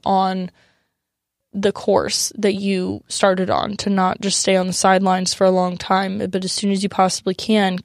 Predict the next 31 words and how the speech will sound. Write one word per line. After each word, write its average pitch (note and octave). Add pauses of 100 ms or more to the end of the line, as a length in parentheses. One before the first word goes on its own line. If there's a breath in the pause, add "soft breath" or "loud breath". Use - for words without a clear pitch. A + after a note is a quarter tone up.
(200)
keep G#3
it -
moving. G#3 (2000 soft breath)
I G#3+
think A3
a G#3+
lot G#3
of G#3
people G#3+
also G#3 (240)
don't G#3
realize A#3
that G#3+
good A#3+
works A3+
go G#3+
beyond G3+
our G3
lifetime, G#3
and G3
that, F#3+ (560)
you G#3+
know, G3+
when G3+
we G#3+
look G#3+
at G#3+
different G#3+
thinkers A3
or F#3+
artists -